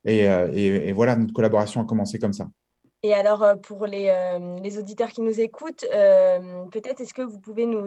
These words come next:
Speaker 2: expliquer un peu comment se présente cette pièce exactement et qu'est-ce qui va un peu attendre le public, euh, sur cette, euh, sur cette pièce ?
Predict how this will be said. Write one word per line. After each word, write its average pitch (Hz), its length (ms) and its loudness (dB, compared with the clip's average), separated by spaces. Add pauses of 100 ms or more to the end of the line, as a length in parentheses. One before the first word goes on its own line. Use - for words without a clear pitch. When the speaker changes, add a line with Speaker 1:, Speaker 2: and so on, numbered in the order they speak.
Speaker 2:
expliquer 214 360 -8
un 226 120 -2
peu 269 400 -2
comment 254 300 -2
se 254 80 -10
présente 226 380 -4
cette 208 180 -6
pièce 240 300 -2
exactement 214 640 -4
et 190 200 -2
qu'est-ce 214 200 -10
qui - 120 -14
va 190 140 -4
un 190 80 -4
peu 214 160 -6
attendre 214 540 -4
le 180 120 -10
public, 185 460 -16
euh, 170 320 -4
sur 170 180 -16
cette, 175 280 -12
euh, 156 400 -6
sur 175 160 -16
cette 170 180 -8
pièce ? - 380 -8